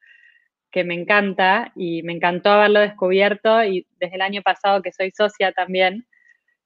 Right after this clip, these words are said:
Em, y pensé, bueno, me gustaría que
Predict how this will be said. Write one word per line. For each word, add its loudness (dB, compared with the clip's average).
Em, 0
y 0
pensé, 2
bueno, 6
me 2
gustaría 6
que 0